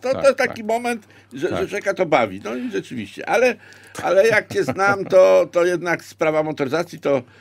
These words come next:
Speaker 2: to źle nie trafiłeś, bo, bo to, co w życiu osiągnąłeś i to, co przekazujesz tym młodym pokoleniom, bo wiem, że, e, s-,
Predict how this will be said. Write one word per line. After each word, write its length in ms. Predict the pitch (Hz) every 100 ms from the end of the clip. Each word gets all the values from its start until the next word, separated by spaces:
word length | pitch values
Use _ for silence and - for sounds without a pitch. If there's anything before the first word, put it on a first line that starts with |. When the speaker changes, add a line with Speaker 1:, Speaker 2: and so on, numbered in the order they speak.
| - _ - -
Speaker 2:
to 120 | 151
źle 160 | 131 180
nie 140 | 175
trafiłeś, 500 | 156 139 - 82 71
bo, 320 | 82 90 92
bo 300 | 92 101 101 98 113 -
to, 140 | 135
co 180 | 131 127
w 160 | 110 101
życiu 260 | 135 139
osiągnąłeś 680 | 117 131 117 127 151 131 101
i 80 | 92
to, 140 | 110
co 200 | - 113 _ - - _
przekazujesz 680 | - 117 113 120 147 120 -
tym 140 | 120
młodym 560 | 117 120 120 123 120 123
pokoleniom, 520 | 117 - 110 156 151
bo 100 | 113
wiem, 200 | 120 117
że, 100 | 120 104 _ - - _
e, 40 | - 113 113 113 113 107 - _ _ _
s-, 180 | -